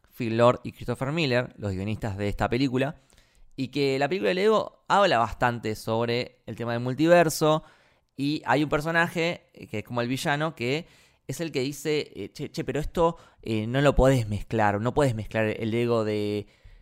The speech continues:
del hospital con el Lego de, de los Cowboys, con el Lego de los piratas, porque no corresponde, porque hay que tener todo ordenado". Y la película justamente te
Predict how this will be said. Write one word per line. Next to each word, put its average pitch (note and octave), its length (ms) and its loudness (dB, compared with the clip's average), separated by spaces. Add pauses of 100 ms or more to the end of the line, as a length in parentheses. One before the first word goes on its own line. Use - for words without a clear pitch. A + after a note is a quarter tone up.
(220)
del A#2 200 0
hospital D3 580 8
con B2+ 160 0
el A2 140 -2
Lego B2 360 2
de, G#2 300 -2
de G#2+ 60 -2
los G#2+ 160 -2
Cowboys, D3 640 4
con A2+ 200 -4
el A2 100 -2
Lego A#2+ 140 2
de A#2 60 2
los A2 140 2
piratas, A2+ 440 0
porque G#2+ 280 -4
no A2 100 -4
corresponde, A#2 640 -2
porque G2 360 -2
hay G2+ 140 -6
que - 160 -10
tener G#2 400 -8
todo A2 120 2
ordenado". G#2+ 560 0 (220)
Y - 80 -10
la A#2 120 2
película B2+ 440 0
justamente B2 460 -8
te A#2+ 300 -2